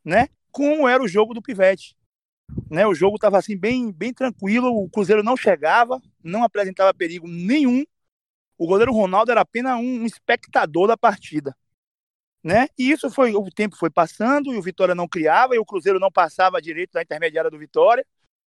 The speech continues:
E o jogo foi passando, foi passando, aí ocorreu uma situação que deixou o time meio desconcentrado, né? Que foi um lance bobo,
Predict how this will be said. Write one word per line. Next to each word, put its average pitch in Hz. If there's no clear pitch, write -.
E 277
o 262
jogo 214
foi 220
passando, 254
foi 269
passando, 240
aí 233
ocorreu 226
uma 214
situação 208
que 220
deixou 226
o -
time 220
meio 214
desconcentrado, 190
né? 180
Que -
foi -
um 240
lance 233
bobo, 185